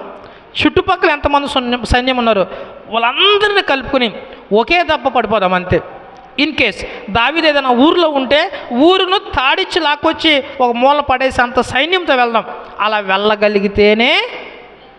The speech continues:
దావీదును మనం ఓడించగలం, లేకపోతే ఓడించలేం." యాక్చువల్గా వీళ్ళిద్దరి ఆలోచనలో ఎవరి ఆలోచన కరెక్ట్ అంటే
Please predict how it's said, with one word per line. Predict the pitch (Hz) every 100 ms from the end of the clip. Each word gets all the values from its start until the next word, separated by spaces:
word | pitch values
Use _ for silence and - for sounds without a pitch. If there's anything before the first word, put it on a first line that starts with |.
| - - 208
దావీదును | 214 226 233 226
మనం | 214 196
ఓడించగలం, | 196 196 190 180 180 170 - 202
లేకపోతే | 190 202 196 226 262 427 - - - - - -
ఓడించలేం." | 180 170 - 156 - - - - - - - _ - - - - - -
యాక్చువల్గా | 170 - 277 202 185 254 - - -
వీళ్ళిద్దరి | 202 214 202 202 294 302 285
ఆలోచనలో | 196 220 254 254 240 226 190 - - -
ఎవరి | 185 214 262
ఆలోచన | 254 247 247
కరెక్ట్ | 233 196 -
అంటే | 202 196 240 359